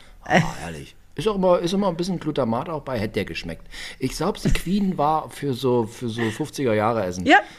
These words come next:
Speaker 1: Viel Glutamat.
Speaker 2: Ja.
Speaker 1: Ne? So Ausschuss Maggi, immer, immer schön.
Speaker 2: <laughs> Genau.
Speaker 1: Okay.
Speaker 2: Ja.
Speaker 1: Und, ähm, also nach Windsor raus aufs Land und ab in die Gruft.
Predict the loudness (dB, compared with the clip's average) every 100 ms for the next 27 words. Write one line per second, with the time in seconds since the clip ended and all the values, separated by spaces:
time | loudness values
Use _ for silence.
0 | -18 -6 2 2 2 2 2 2 0 0
1 | 4 4 2 -4 -8 -10 -2 -2 0 -4
2 | 0 2 2 2 2 0 -2 -6 -4 -2
3 | -2 -2 -4 -4 0 2 2 0 0 -2
4 | -6 -2 -2 -2 2 4 4 0 -4 -8
5 | -4 0 4 6 6 2 -12 0 2 2
6 | 2 2 0 -8 -20 _ 2 4 6 4
7 | 4 0 -20 -20 _ -20 -20 -20 -14 -4
8 | 0 2 2 2 4 4 4 2 4 6
9 | 4 2 -10 0 4 6 4 0 -4 -6
10 | -4 -2 0 0 -2 -6 _ _ _ _
11 | _ _ -4 -2 0 2 0 2 -2 0
12 | 2 2 0